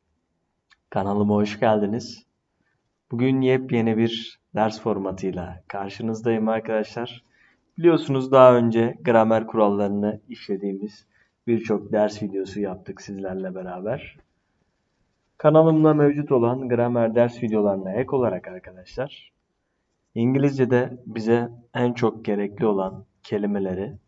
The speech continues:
derleyeceğim. Bu format ile beraber İngilizce'deki kelimeleri de öğrenmiş olacağız hep birlikte arkadaşlar. Her gün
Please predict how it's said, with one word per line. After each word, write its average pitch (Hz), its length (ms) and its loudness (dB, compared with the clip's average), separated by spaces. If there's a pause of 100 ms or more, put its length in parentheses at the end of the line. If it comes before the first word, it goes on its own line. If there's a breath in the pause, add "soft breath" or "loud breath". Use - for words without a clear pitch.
(540)
derleyeceğim. 98 1040 -6 (720)
Bu 135 60 -12
format 123 480 2
ile 95 200 -4
beraber 95 580 -6
İngilizce'deki 107 1080 -4
kelimeleri 98 600 -4
de 101 120 -8 (160)
öğrenmiş 104 540 -2
olacağız 90 420 -10
hep 101 200 -12
birlikte 185 340 -16
arkadaşlar. 185 800 -10 (1500 soft breath)
Her 156 240 6
gün 139 520 -4